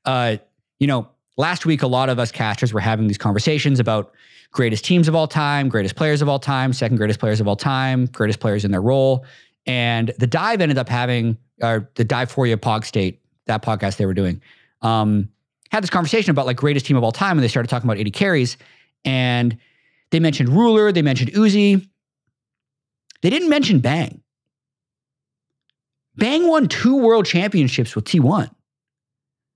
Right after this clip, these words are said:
But he won them with Faker. And I think, like, when you really think about it, you're like, "Yeah, absolutely Bang should be in that conversation. He completely deserves it." But in the public consciousness, you did it with Faker,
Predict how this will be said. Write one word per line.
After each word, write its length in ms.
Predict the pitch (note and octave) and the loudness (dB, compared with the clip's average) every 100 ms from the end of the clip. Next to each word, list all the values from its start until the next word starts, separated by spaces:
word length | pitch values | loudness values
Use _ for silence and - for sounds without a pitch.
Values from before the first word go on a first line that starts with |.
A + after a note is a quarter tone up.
| _ _ _ _ _ _ _ _ _ _ - | _ _ _ _ _ _ _ _ _ _ -2
But 100 | E3+ | 0
he 80 | |
won 160 | F#3 A#3 | 2 4
them 100 | A#3+ | 4
with 100 | A3 | 2
Faker. 480 | - C4 - - _ _ _ _ _ _ _ _ _ _ _ _ _ _ _ _ - | 2 -2 -2 -10 _ _ _ _ _ _ _ _ _ _ _ _ _ _ _ _ -2
And 120 | A3 | 0
I 60 | |
think, 440 | G#3+ D#4 E4+ - - _ _ _ _ _ _ | 0 0 -4 -6 -16 _ _ _ _ _ _
like, 200 | E3+ E3+ - | 0 0 0
when 140 | G3 | 2
you 80 | F#3+ | 4
really 200 | F#3 D4 | 2 0
think 180 | - A#3+ | 0 0
about 140 | C#3+ | 0
it, 40 | B2+ | 0
you're 60 | |
like, 120 | C#3 | -2
"Yeah, 100 | C4+ - | -2 -2
absolutely 520 | D4 - - G4+ F4 | -4 -4 0 2 2
Bang 200 | G3 D3+ | 2 2
should 160 | B2 C3 | 0 0
be 80 | B2 | 0
in 80 | |
that 120 | G#2+ G2+ | 0 -2
conversation. 500 | G#2 E2+ - - B2 | -4 -4 -4 2 4
He 80 | |
completely 420 | F3+ A3 - B3 G#3+ | 4 2 -2 -2 0
deserves 360 | F#3 A#3+ G3 | 2 2 0
it." 200 | G#2 - _ _ _ _ | -2 -4 _ _ _ _
But 120 | F3 - | -4 0
in 140 | G3 | 2
the 60 | D#3 | 0
public 440 | - G#3+ G#3 F3 | 0 -2 0 -2
consciousness, 840 | - G3+ A#3+ D3 - F2+ B2 - - _ _ _ _ _ _ _ _ _ _ _ _ _ _ _ _ _ _ _ _ _ _ _ _ | 0 0 2 0 -2 -6 -6 -10 -18 _ _ _ _ _ _ _ _ _ _ _ _ _ _ _ _ _ _ _ _ _ _ _ _
you 120 | - E3+ | 2 4
did 80 | |
it 80 | G3 | 4
with 80 | F#3+ | 0
Faker, 340 | A#3 G#3+ - | -2 -4 -10